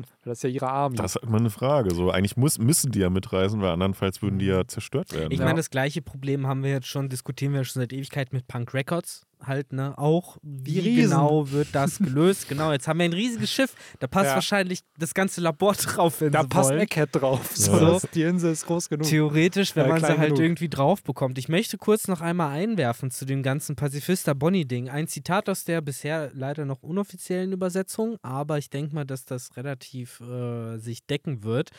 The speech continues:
Speaker 3: Äh, deshalb habe ich, äh, habe ich dafür gesorgt, dass jeder einzelne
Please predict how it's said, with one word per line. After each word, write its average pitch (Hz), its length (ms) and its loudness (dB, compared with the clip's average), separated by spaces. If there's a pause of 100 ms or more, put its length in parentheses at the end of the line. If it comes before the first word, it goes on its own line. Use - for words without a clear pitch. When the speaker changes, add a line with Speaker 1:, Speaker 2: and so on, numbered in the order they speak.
(400)
Speaker 3:
Äh, 123 380 0 (640)
deshalb 170 580 0
habe 160 260 0
ich, 135 460 -2
äh, 131 40 -8 (420)
habe 143 380 -4
ich 131 220 -4
dafür 147 340 -4
gesorgt, 143 540 2
dass 127 280 0 (1080)
jeder 233 840 2 (380)
einzelne 151 1040 2